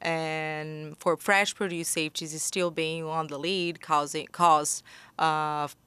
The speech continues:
foodborne illnesses in the United States. And if you think about control environment, and sometimes people think it's the solution to foodborne illnesses, uh, it could be,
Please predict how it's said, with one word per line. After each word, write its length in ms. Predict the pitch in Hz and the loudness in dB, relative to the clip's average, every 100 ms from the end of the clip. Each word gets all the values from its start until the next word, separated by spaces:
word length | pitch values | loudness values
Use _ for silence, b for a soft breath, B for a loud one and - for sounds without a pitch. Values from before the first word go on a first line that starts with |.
| _ _ _ _ _ | _ _ _ _ _
foodborne 480 | 220 190 175 160 147 | -4 -2 4 4 4
illnesses 540 | 160 156 151 - 156 | 0 0 -2 0 0
in 120 | 151 151 | 0 -4
the 60 | |
United 380 | 151 147 160 156 | -2 0 0 -2
States. 520 | - 147 131 135 - B B B | -4 -6 -6 -6 -8 B B B
And 380 | - 175 175 185 | -2 0 2 2
if 140 | 190 208 | 2 0
you 60 | |
think 260 | 185 226 240 | 2 2 4
about 380 | 233 208 190 180 | 4 6 6 4
control 440 | 180 - 185 170 | -4 0 0 0
environment, 600 | 160 165 160 151 147 147 _ | 0 0 0 -2 -8 -10 _
and 800 | - 165 160 160 156 156 151 147 | -4 0 0 -2 -4 -8 -10 -8
sometimes 440 | - 180 185 180 - | -2 0 2 2 0
people 260 | 190 185 | 0 0
think 260 | 180 175 170 | 2 0 2
it's 240 | 165 - | -2 -2
the 380 | - 165 156 147 | 2 4 4 0
solution 760 | - 185 170 165 - 170 185 180 - | 2 2 2 0 -2 -2 -4 -8 -4
to 280 | 170 165 | -2 -2
foodborne 480 | 156 170 151 165 151 | -4 -6 0 2 2
illnesses, 720 | 156 165 180 - 226 240 - - B B B B - | 0 0 -2 4 4 4 2 -2 B B B B -4
uh, 500 | 175 175 170 170 165 - _ _ _ _ _ | 0 2 2 0 -2 -4 _ _ _ _ _
it 160 | 220 214 | 0 2
could 300 | 214 214 175 | 4 2 6
be, 380 | 185 180 262 | 6 6 4